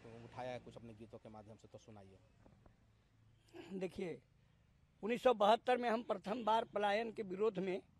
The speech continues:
Speaker 2: गीत लिखा था, जो बहुत प्रभावशाली, मेरा स्वयं लिखा हुआ है।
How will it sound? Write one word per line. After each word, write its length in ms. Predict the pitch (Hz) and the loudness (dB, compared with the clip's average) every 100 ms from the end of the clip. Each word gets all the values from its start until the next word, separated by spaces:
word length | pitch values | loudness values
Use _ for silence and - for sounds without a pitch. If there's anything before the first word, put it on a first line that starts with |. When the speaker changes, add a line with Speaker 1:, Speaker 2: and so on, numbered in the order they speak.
| - - - - _ - | -20 -20 -20 -20 _ -20
Speaker 2:
गीत 340 | - 185 220 | -14 -12 -10
लिखा 320 | 220 214 269 180 | -10 -6 -4 -2
था, 160 | 185 | -2
जो 160 | 196 196 | -2 -4
बहुत 300 | 165 180 - - | -4 -6 -6 -10
प्रभावशाली, 640 | 170 147 180 - 170 185 | -6 -4 -4 -4 -8 -8
मेरा 240 | 180 165 175 | -10 -10 -10
स्वयं 280 | - 185 | -4 -4
लिखा 320 | 214 170 - 151 | -4 -6 -6 -6
हुआ 220 | 143 147 | -6 -10
है। 320 | 127 139 - | -12 -16 -20